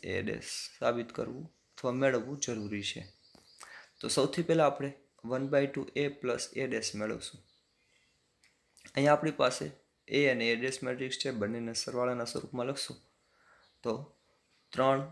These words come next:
વત્તા ત્રણ બરાબર છ, પાંચ વત્તા એક બરાબર છ, એક પ્લસ પાંચ બરાબર છ, સોરી, ત્રણ વત્તા ત્રણ બરાબર છ, માઇનસ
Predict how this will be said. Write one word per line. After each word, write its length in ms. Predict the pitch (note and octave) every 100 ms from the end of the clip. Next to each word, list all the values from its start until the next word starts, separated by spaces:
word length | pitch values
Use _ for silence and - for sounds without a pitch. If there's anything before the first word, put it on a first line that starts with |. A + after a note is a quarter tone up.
| - _
વત્તા 400 | - A2+ - B2
ત્રણ 340 | A#2 - C#3 D3 D3
બરાબર 360 | A#2+ A2+ G#2+ G#2+
છ, 120 | - - B2+ B2+
પાંચ 240 | - G#2+ A2
વત્તા 320 | A2+ A2 - G#2+
એક 120 | G#2+
બરાબર 340 | A2 G#2+ G#2 G#2
છ, 120 | - B2+ A2 - _ _ _ -
એક 120 | C3 -
પ્લસ 220 | D3 C#3+
પાંચ 220 | - C3 A#2+
બરાબર 400 | A#2+ A2+ A#2+ A#2
છ, 120 | - C3 - _ _ _ _ _ _ _ _ _ _ _ - _ _ _ _ - - D3
સોરી, 320 | - A2+ A2
ત્રણ 200 | C3 C3
વત્તા 240 | B2+ A#2+
ત્રણ 220 | A#2 A#2+ A#2+
બરાબર 320 | A#2+ A2+ A#2
છ, 120 | - - - - - - - - - -
માઇનસ 340 | B2 B2+ C3+